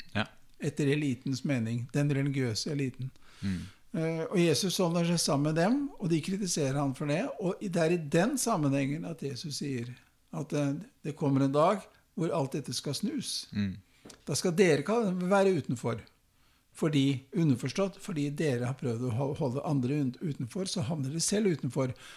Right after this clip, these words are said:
Speaker 1: Mm.
Speaker 2: Og da skal folk komme fra øst og vest, da skal altså hedningene komme, som jo fariseerne og de skriftlærde prøvde å holde seg langt unna. Da skal de få lov til å komme inn i Guds rike. Mens dere som prøvde å lukke porten, dere havner da faktisk utenfor.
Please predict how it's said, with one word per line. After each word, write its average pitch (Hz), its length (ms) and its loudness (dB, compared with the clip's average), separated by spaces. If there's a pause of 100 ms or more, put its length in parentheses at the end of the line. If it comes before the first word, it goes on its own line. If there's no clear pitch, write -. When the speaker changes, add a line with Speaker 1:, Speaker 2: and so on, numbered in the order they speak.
Speaker 1:
Mm. 98 80 0
Speaker 2:
Og 143 140 0
da 143 100 2
skal 165 240 -4
folk 160 300 -4
komme 143 200 -2
fra 160 220 -6
øst 127 240 -6
og 147 80 -2
vest, 151 240 -2
da 143 80 0
skal 135 220 -4
altså 147 180 0
hedningene 123 560 0
komme, 151 300 -2 (340)
som 156 240 0
jo 139 320 2
fariseerne 131 640 0
og 131 80 0
de 143 80 -2
skriftlærde 127 560 -2
prøvde 135 320 -4
å 151 60 -2
holde 123 180 -4
seg 139 160 -4
langt 131 240 -4
unna. 135 220 2 (340)
Da 156 80 4
skal 170 240 0
de 208 140 2 (840)
få 247 80 0
lov 208 160 2
til 226 80 -4
å - 80 -4
komme 135 240 0
inn 139 160 -2
i 123 140 -2
Guds 117 180 -4
rike. 123 320 -8 (240)
Mens 156 240 -2
dere 180 380 4 (100)
som 175 160 -4
prøvde 147 300 0
å - 80 0
lukke 143 180 -8
porten, 226 480 -6 (400)
dere 151 240 0
havner 143 320 -4
da 127 80 -8
faktisk 127 480 -10
utenfor. - 400 -14